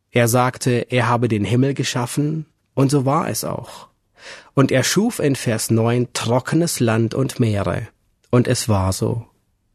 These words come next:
Aber jetzt sagt er, dass es gut war. Es war gut. Warum? Weil es jetzt bewohnbar war. Die Erde war jetzt bewohnbar.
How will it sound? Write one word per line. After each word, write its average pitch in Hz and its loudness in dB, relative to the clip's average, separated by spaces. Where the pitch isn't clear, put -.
Aber 123 4
jetzt 170 0
sagt 117 -2
er, 113 -4
dass 127 2
es - -2
gut 123 2
war. 104 -4
Es 120 0
war 120 2
gut. - -8
Warum? 139 2
Weil 135 4
es - -2
jetzt 135 -2
bewohnbar 120 0
war. - -8
Die 127 0
Erde 151 0
war 95 -4
jetzt 117 -4
bewohnbar. 107 -2